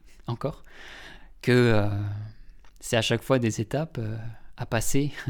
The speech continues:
<laughs> mais que c'est bon signe aussi. Ça veut dire que si on s'est impliqué émo-, émotionnellement, c'est que, euh,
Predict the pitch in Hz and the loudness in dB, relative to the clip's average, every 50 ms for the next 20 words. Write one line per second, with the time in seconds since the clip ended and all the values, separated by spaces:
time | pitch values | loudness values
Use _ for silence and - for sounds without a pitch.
0 | - - 117 - - - - - - - - - - - - - - - - - | -8 -8 -12 -16 -16 -20 -20 -20 -20 -20 -20 -20 -20 -20 -20 -20 -20 -14 -6 -6
1 | 117 - 139 127 - 147 127 139 143 - - 170 151 120 110 - - 120 - - | 0 0 2 2 2 2 4 4 4 4 6 6 6 6 4 2 -2 -6 -4 -4
2 | 123 117 117 117 127 131 - - 113 - - 139 123 - - 123 117 113 - 120 | -4 -2 -2 -2 -2 -4 -4 -6 -6 -4 -4 -4 -4 -2 -2 -2 -2 -2 -4 -6
3 | - - 123 117 143 - 127 120 117 110 - 123 113 113 110 120 127 123 - - | -2 -2 -2 -2 -2 -4 -4 -4 -4 -4 -2 -2 -2 -2 -2 -2 -2 -4 -6 -10
4 | - - 120 113 110 107 110 | -10 -8 -8 -8 -8 -8 -10